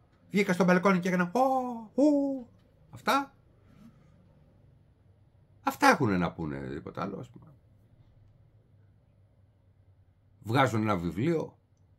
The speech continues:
«Τα σκαλοπάτια της μοναξιάς». Πουα! Και δεν πουλάει τίποτα.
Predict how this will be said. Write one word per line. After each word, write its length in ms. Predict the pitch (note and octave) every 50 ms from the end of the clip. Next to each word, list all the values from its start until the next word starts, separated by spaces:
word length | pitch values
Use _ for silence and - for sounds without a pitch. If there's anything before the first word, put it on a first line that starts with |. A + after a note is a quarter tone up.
| _ _
«Τα 80 | -
σκαλοπάτια 760 | F#2 - - A2+ G2+ G2+ F#2 F2 - - D3 C#3 B2 - A2+
της 160 | A#2+ - -
μοναξιάς». 540 | - G#3 G3 F#3 E3+ - - - B2 - -
Πουα! 340 | - A#3+ C#4+ D#4 D4 - - - - - - - _ - _ - - G#3+ _ _ _ _ _ _ _ _ _ _ _ _ _ _ _ _
Και 120 | - E3
δεν 120 | E3+ F#3+ F3+
πουλάει 240 | F#3 G#3 G3+ F#3+
τίποτα. 460 | F#3 - F#3 - F#2+ - - - -